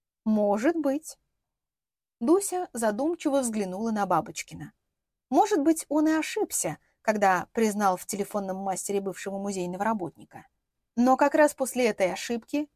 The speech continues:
его попытались убить. Опять же, если человеку скрывать нечего, то он признается. Да, мол, поменял работу по семейным обстоятельствам, кому какое дело. А этот вообще открестился, мол, не я это.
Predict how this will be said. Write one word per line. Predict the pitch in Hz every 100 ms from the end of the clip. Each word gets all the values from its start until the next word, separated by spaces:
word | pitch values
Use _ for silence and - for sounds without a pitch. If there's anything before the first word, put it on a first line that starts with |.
| _ _
его | 233 254 214 170
попытались | 185 240 233 185 180 -
убить. | 240 254 - - _ _ _ _ _ _ _ _
Опять | - 359 330 240 202
же, | 240 285
если | 233 233 233 226
человеку | 226 208 208 208
скрывать | - 208 190 180
нечего, | 214 392 - - 214 - _ -
то | 285
он | 311
признается. | 339 330 403 311 156 - - - _ _
Да, | 196 214 269
мол, | 381 359 349
поменял | 220 220 277 381
работу | 214 208 269 339 320 - _
по | 214
семейным | - 220 339 311 220
обстоятельствам, | - - 175 240 285 240 - 214 208
кому | 208 285
какое | - 302 247 233
дело. | 190 190 190 190 _ _ _ _ _
А | - 220
этот | 269 311
вообще | 349 339 269
открестился, | 247 - 226 - 226 - 214 208 - _ -
мол, | 240 311 370
не | 370 302
я | 214 175
это. | 139 - 214